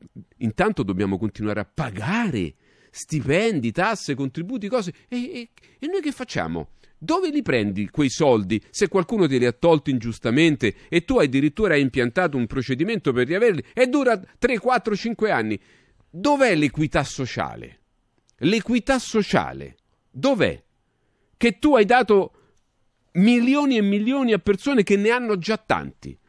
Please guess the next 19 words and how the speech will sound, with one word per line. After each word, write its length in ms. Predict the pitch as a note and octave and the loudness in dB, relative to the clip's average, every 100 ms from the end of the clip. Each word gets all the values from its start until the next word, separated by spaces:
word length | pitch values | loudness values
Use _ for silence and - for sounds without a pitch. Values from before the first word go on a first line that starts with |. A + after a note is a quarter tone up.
| _ _ | _ _
Guardate, 300 | G3 A3+ F3 | 0 0 -2
facciamo 320 | F#3 B3 A#3+ | -2 -4 -4
solo 200 | G3 G#3+ | -2 -4
un 40 | |
piccolo 300 | E3+ G3+ F#3 | -4 -4 -2
esempio, 260 | F3 G#3 D#3+ | -2 -2 -2
poi 240 | D3+ D#3+ | -2 -4
lasciamo 340 | G#2+ G#2 B2+ A#2 | -4 -6 -6 -6
anche 180 | A#2+ A#2+ | -6 -6
adesso 260 | B2+ - | -8 -6
la 60 | G#2+ | -8
parola 200 | A2 D3+ | -6 -4
ai 80 | A2 | -4
nostri 300 | G2 - D3 | -6 -8 -8
ospiti, 420 | D3 - G2+ F#2+ _ _ _ _ | -8 -8 -8 -10 _ _ _ _
eh, 580 | F2+ F2+ F2 D#2+ D#2 B1 | -8 -6 -6 -6 -8 -10
eh, 260 | E2 D#2+ | -12 -12
per 120 | D#2+ G#2 | -10 -8
questi, 300 | C3+ C3 | -8 -6